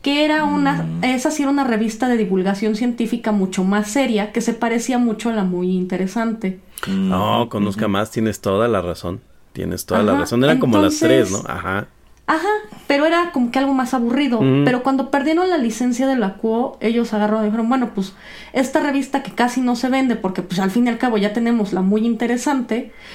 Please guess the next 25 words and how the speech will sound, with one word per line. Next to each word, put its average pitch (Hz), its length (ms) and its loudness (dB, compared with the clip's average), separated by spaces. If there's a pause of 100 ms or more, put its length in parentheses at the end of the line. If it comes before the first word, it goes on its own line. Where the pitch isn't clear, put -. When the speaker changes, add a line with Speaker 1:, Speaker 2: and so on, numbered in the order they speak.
(160)
Speaker 1:
pues 214 120 -2
hay 233 120 2
que 247 120 0
transformarla 220 1040 0
en 202 140 2
lo 190 140 -2
que 185 580 -2 (140)
fue 220 220 0
la 202 160 -2
CUO". 294 360 0 (680)
Y 302 260 2
tenían 359 360 2
exactamente 381 840 0
al 330 100 2
mismo 320 320 2
editor 254 460 0
y 269 100 2
el 262 100 0
mismo 302 440 0
c-, - 120 -4
equipo 254 380 0
de 226 60 2
escritores 214 640 0
y 233 60 -4
creativos. 190 760 -2